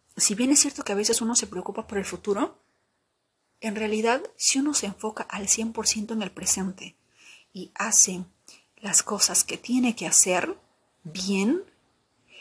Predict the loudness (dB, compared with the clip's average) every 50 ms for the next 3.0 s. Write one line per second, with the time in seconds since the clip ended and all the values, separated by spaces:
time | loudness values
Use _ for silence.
0 | -4 4 4 4 4 4 -2 -2 -2 -2 -2 -2 -2 -2 -2 -2 -2 -2 -4 -4
1 | -4 -2 0 0 0 2 2 0 0 0 0 -2 -2 -2 -4 -4 -6 -8 -16 -12
2 | -8 -8 -6 -4 -4 -6 -6 -8 -8 -6 -4 -2 -2 -4 -4 -6 -8 -8 -8 -8